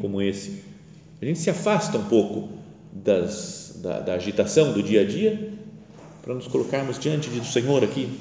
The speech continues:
"Jesus, eu tô aqui, eu quero te escutar de novo, eu quero ficar na sua presença,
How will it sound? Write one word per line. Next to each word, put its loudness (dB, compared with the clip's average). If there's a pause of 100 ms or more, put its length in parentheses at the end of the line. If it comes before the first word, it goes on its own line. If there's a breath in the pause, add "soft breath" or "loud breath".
(120)
"Jesus, -4
eu -2
tô 0
aqui, -2 (520 loud breath)
eu -4
quero 0
te -6
escutar -2
de -2
novo, 0 (1120)
eu 0
quero 2
ficar 0
na 0
sua 0
presença, 0